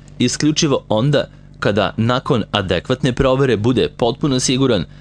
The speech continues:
da ona ne može negativno da utiče na neke druge kurseve koji se na istom mestu organizuju. Ipak, svaki polaznik koji odabere baš ovaj tip nastave mora da zna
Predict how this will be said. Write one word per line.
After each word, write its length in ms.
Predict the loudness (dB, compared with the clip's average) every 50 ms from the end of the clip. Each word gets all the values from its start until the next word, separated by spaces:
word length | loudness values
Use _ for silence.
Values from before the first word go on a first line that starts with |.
| -12 -8
da 280 | -6 -2 0 0 0 2
ona 320 | 2 0 0 0 0 0
ne 300 | 0 0 0 0 0 0
može 320 | 0 0 0 0 0 0 0
negativno 600 | 0 0 0 0 -2 -2 0 0 0 0 0 0
da 100 | 2 2
utiče 540 | 0 0 0 -2 -2 0 0 0 0 0 0
na 300 | 0 0 0 0 0 0 -2
neke 440 | -2 0 0 0 -2 -2 -2 -4 -2
druge 340 | -2 -2 -2 0 0 -2 0
kurseve 480 | 0 0 0 0 0 0 -2 -2 -2 -4 -8 -12 -20 -20 -20 -20 -20 -20 -18 -4
koji 200 | -2 0 0 2
se 140 | 0 0 0
na 140 | 0 -2 -4 -2 -2
istom 380 | -2 -2 -2 -2 -2 -2 0
mestu 320 | 0 -2 -2 -2 0 0 0
organizuju. 680 | 0 0 0 0 0 -2 -2 -2 0 0 0 -2 -4 -8 -14 -20 -20 -20 -20 -20 -20 -20 -20 -20 -20 -20 -20 -20 -20 -20 -10 -6
Ipak, 420 | -4 -4 -4 -2 -2 -2 -2 -2 -6
svaki 440 | -6 -4 -2 -2 -2 -2 -2 -4 -4
polaznik 600 | -2 -2 0 0 2 0 0 0 -2 -4 -4 -6
koji 220 | -4 -2 0 0 0
odabere 440 | 0 0 0 0 0 0 0 0 0
baš 360 | 0 0 0 0 -2 -4 -2 0
ovaj 220 | 0 2 2 2
tip 200 | 2 0 -2 0
nastave 460 | 0 0 0 0 0 0 0 0 -2 -2 -6 -12 -20 -20 -20 -20 -8 -2
mora 220 | 0 0 2 2
da 160 | 2 2 2 2
zna 280 | 2 2 2 0 0